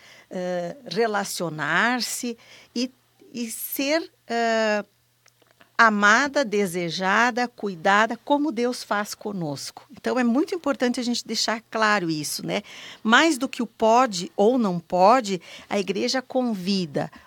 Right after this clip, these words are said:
os casais a viverem uma sexualidade como um caminho de santidade. Então, a vida, a sexualidade, pensando em sexualidade conjugal, ela é vista pela igreja,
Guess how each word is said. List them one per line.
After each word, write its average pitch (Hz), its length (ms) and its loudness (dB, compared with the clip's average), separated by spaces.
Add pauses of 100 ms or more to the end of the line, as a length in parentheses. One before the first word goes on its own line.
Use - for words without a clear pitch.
os 247 300 -2
casais 180 960 0 (260)
a 214 120 2
viverem 233 440 2
uma 240 180 4
sexualidade 202 920 -2
como 226 420 2
um 240 60 2
caminho 226 800 0
de 214 160 -2
santidade. - 960 -8 (280)
Então, 220 540 0
a 196 220 0
vida, 180 520 -4 (200)
a - 40 -6
sexualidade, 190 1080 -2 (420)
pensando 196 440 -6
em 220 80 -6
sexualidade 175 800 -10
conjugal, 175 960 0 (400)
ela 202 460 0
é 196 280 0 (460)
vista 170 400 -4
pela 160 300 -2
igreja, 156 680 -2